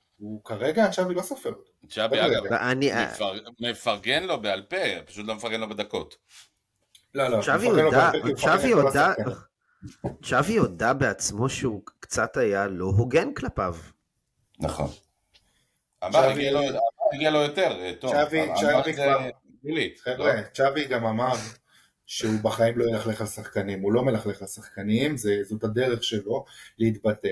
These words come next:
Speaker 1: אבל בין השורות ובין הדקות שפבלו טורי קיבל בעונה שעברה, אתה מבין שאו שהוא ראה דברים באימונים שלא מצאו חן בעיניו, או שהוא לא בונה לה כרגע, אנחנו גם שמענו דיווחים בתקשורת שהוא רצה שהוא יושאל,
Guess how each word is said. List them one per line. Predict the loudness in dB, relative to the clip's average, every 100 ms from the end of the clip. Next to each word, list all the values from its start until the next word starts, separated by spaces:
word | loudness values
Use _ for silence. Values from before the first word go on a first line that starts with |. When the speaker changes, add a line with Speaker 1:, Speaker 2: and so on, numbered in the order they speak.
| -4
Speaker 1:
אבל | -8 -2
בין | 0 0
השורות | -2 -4 -2 -4 -4
ובין | -8 -4 0
הדקות | 0 -2 0 0 0 _ _ -20 _
שפבלו | -12 0 0 2 -2
טורי | -2 -4 -6
קיבל | -4 -2 0
בעונה | -2 -2 -2
שעברה, | -2 -4 -4 -6
אתה | -4 0
מבין | 0 0 -6 -8 _ _ _ _
שאו | -8 0 2 0 0 -2
שהוא | 0 -2 0
ראה | -2
דברים | -2 -2 -2 0
באימונים | 0 0 -2 0 2 2
שלא | 0 0 2
מצאו | 2 0 -6
חן | -10 -12 -12
בעיניו, | -14 -16 _ _
או | -2 -2
שהוא | 0 -2 -2 -12 -20 -20 _ _
לא | -2 0 2
בונה | 2 4
לה | 2
כרגע, | 0 0 0
אנחנו | 0 -2
גם | -4 -6 -12 -20 _ -12
שמענו | -6 0 2 2 2
דיווחים | -2 -2 0
בתקשורת | -2 -2 -4 -2
שהוא | -4
רצה | -4 -4
שהוא | -4 -6
יושאל, | -6 -2 -2